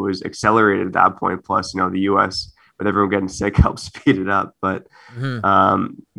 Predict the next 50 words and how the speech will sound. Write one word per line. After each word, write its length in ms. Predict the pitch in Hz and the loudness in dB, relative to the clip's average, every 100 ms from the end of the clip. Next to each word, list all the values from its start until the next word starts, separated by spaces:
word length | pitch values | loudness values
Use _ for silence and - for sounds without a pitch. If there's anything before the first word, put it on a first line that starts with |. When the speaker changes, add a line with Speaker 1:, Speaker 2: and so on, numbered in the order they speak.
| - | 0
Speaker 1:
but 80 | 107 | 4
yeah, 220 | 117 113 | 4 6
I 120 | 101 | 4
mean, 200 | 107 110 | 2 0
it's, 220 | 107 101 - | 0 -4 -4
that's 220 | 117 117 - | 0 0 0
the 100 | 107 | 0
main 220 | 107 101 | 0 2
problem. 360 | 101 110 98 | 2 2 2
We 60 | 95 | -4
just 160 | 98 - | -4 -2
don't 140 | 101 | -2
produce 340 | 95 101 104 | 0 -2 -2
it 80 | 98 | -4
up 60 | - | -6
here. 140 | 95 98 | -4 -6
So 200 | - 113 | 2 6
I 140 | 117 | 6
don't 100 | 127 | 6
know. 260 | 107 107 120 | 6 4 2
I'm 120 | - 120 | -4 2
less 220 | 139 147 | 2 2
proud 240 | 127 120 | 4 4
to 80 | 135 | 4
be 100 | 131 | 2
a 60 | 123 | 0
Canadian. 540 | 117 107 127 165 180 | -2 0 0 0 2
That's, 280 | 127 120 - | 2 0 2
uh, 260 | 120 107 104 | 4 6 4
Speaker 2:
Yeah, 120 | 104 | -2
Speaker 1:
I'm 40 | |
Speaker 2:
too 240 | 101 - 131 | -10 0 4
Speaker 1:
not 40 | |
quite, 80 | 143 | 6
Speaker 2:
harsh. 140 | 143 127 | 6 6
Speaker 1:
I'm 100 | 143 | 6
not 160 | 160 | 6
quite 160 | 180 147 | 6 6
willing 160 | 143 | 6
to 60 | 143 | 6
go 80 | 127 | 4
that 280 | 113 120 110 | 4 4 4
far. 260 | 117 120 127 | 2 4 6
I'm 160 | 117 | 4
disappointed 800 | 120 151 151 131 117 123 123 113 107 _ _ _ | 0 -6 -8 -8 -2 0 2 -2 -6 _ _ _
that 260 | 110 104 - | 2 2 2
Trudeau 380 | - 113 107 110 | -2 4 6 6
didn't 200 | 107 101 | 2 0
push 220 | 117 110 | -2 -2
harder 540 | - 101 107 123 131 | 4 4 4 0 -4